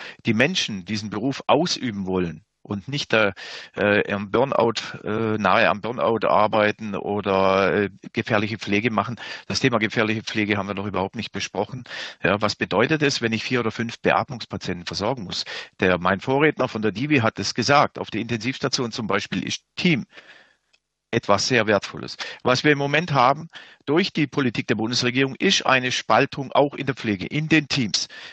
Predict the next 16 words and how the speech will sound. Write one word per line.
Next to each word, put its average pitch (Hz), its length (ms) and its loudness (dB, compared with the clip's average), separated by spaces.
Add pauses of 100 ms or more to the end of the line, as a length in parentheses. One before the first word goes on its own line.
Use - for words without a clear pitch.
Geimpft, 190 380 2
ungeimpft 156 460 -2
war 123 180 6
überhaupt 147 360 -2 (100)
kein - 320 0
Thema 170 400 2 (240)
in 120 120 -6
den 127 120 2
ersten 110 320 0
zwei 98 260 2
Jahren 92 220 2
oder 98 280 -2
anderthalb 98 440 -2
Jahren 87 260 -2 (380)
der 90 100 4
Pandemie. 87 540 -4